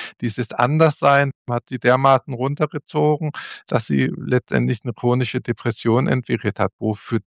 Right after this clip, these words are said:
diese Kinder, also die Auffälligkeiten zeigen, die einen Leidensdruck zeigen, da fände ich schon wichtig, dass die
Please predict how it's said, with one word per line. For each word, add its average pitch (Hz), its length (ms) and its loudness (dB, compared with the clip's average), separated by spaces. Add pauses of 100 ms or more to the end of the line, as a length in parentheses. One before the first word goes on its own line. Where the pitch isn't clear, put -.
diese 160 320 2
Kinder, 147 520 2
also 107 260 -2 (100)
die 107 220 -6 (260)
Auffälligkeiten 147 1080 2
zeigen, 139 600 2
die 127 160 -2
einen 120 120 -4
Leidensdruck 131 800 0
zeigen, 123 440 -4
da 127 240 6
fände 135 400 -2
ich - 240 -8
schon 131 260 -8
wichtig, 127 400 -8
dass - 340 -4
die 117 280 0